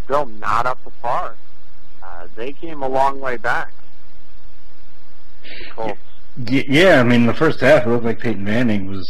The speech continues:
Speaker 2: you know, like we were talking about last week, was getting ready to, you know, let go where he, uh, where he, um, left off, or were basically trying to make up for that Super Bowl thing, and then the, uh, the Colts came back.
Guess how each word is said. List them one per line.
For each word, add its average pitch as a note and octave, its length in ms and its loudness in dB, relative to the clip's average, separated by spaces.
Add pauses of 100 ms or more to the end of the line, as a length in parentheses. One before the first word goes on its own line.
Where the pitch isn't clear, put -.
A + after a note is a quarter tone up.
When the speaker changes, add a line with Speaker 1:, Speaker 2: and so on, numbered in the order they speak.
(140)
Speaker 2:
you G2+ 140 -2
know, G2+ 80 -2
like G2+ 180 -2
we G#2+ 60 -2
were G2 80 -2
talking G2+ 240 -2
about G2 120 -2
last G2 220 -2
week, B2+ 300 -2 (300)
was G2+ 100 -2
getting G#2+ 220 0
ready G#2+ 180 0
to, G#2 340 0 (640)
you G#2+ 120 0
know, G2 80 0
let F#2 220 -2
go A2+ 120 0
where G#2+ 200 0
he, A2 260 0
uh, G2+ 320 -2
where G2+ 180 0
he, G2 220 -2
um, G2 420 -2 (1080)
left G#2+ 280 0
off, A#2+ 280 0 (200)
or G2 280 0
were G#2 180 0 (640)
basically A2+ 340 2
trying G#2+ 200 2
to G2+ 60 0
make G#2 220 0
up G#2 140 2
for - 80 0
that G2+ 260 0
Super C3+ 200 0
Bowl G2+ 240 0
thing, G2+ 360 0 (460)
and G#2 180 0
then G2 200 0
the, G2 180 0
uh, G2 140 0
the G2 100 -2
Colts G#2+ 300 0
came G#2 220 0
back. A#2+ 320 -2